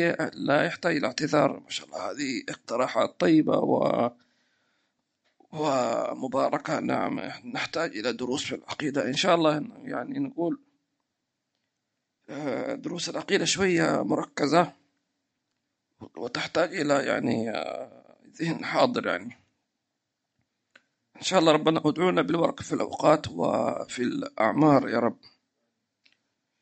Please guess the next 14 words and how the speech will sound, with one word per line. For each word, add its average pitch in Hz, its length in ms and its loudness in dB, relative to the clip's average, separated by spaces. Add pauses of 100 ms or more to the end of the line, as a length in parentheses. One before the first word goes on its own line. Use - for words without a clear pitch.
(680)
أو 160 180 -2
أسماء 147 320 4
الحسنى. 139 360 -4
إن - 140 -10
شاء 170 220 0
الله 143 140 2
يا 143 80 4
رب، 143 180 0
الله 139 180 0
يعلمنا 139 480 0
وإياكم 110 420 -4
إن - 60 -18
شاء 147 200 -2
الله. 120 220 -2